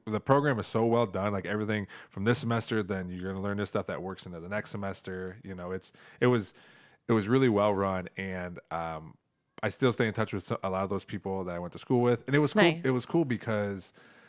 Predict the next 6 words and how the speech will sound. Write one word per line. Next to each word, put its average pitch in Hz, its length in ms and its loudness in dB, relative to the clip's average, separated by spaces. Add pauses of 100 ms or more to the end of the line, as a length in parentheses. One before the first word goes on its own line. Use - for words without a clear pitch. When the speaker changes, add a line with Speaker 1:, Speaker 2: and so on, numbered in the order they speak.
(460)
Speaker 1:
we 127 240 6
had 120 200 2
so 147 260 4
many 160 280 4
non-traditional 98 920 -2
students, 80 640 -8